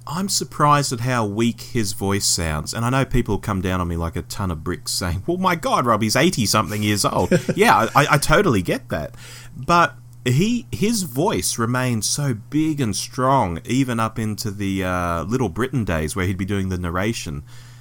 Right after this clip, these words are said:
Speaker 1: You know, "Britain, Britain, Britain," and it was very strong and, and so on. And when I listen to the Big Finish stuff,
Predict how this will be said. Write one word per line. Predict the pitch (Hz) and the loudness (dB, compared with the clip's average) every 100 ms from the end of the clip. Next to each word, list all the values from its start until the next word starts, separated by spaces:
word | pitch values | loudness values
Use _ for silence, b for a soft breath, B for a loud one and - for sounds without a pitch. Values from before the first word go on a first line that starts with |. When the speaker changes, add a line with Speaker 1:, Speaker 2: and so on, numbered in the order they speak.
| B | B
Speaker 1:
You | 95 | -4
know, | 87 90 | -2 -2
"Britain, | 87 135 - 139 127 | 0 -2 0 0 0
Britain, | 98 135 101 101 | 0 -2 -2 -4
Britain," | 92 110 85 82 | -2 -2 -4 -8
and | 85 | -8
it | 90 | -8
was | 90 92 87 | -8 -10 -8
very | 101 98 | -6 -4
strong | - - - 95 92 87 80 | -6 -8 -6 -4 -4 -4 -4
and, | 78 80 | -6 -6
and | 87 87 | -8 -6
so | 95 92 | -4 -4
on. | 85 B B B B B | -6 B B B B B
And | 110 | -2
when | 139 | 0
I | 185 | 0
listen | 143 131 170 - 175 143 | 0 0 0 0 0 -2
to | 135 | -2
the | 120 | -2
Big | 127 117 | -4 -6
Finish | 127 131 143 | -4 -4 -4
stuff, | - 110 101 | -6 -6 -6